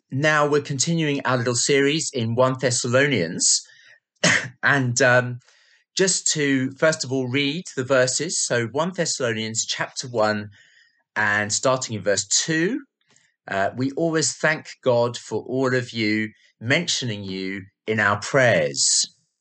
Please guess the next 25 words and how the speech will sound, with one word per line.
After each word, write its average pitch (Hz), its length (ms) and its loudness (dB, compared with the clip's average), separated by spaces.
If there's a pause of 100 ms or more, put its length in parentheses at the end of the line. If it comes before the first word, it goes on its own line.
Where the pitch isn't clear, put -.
(340)
We 131 100 4
continually 135 720 2
remember 92 680 2 (240)
before 160 520 4
our 151 160 2
God 143 300 2
and 156 100 -8
Father 107 640 2
your 117 240 -4
work 131 380 2 (440)
produced 127 520 0
by 117 160 4
faith, - 680 -2 (320)
your 127 180 2
labor 139 680 0 (280)
prompted 127 640 0
by 120 160 4
love, 113 480 0 (580)
and 147 300 2
your 143 160 4
endurance 131 840 2
inspired 160 800 0 (360)
by 117 140 4
hope - 580 0 (640)
in 123 340 2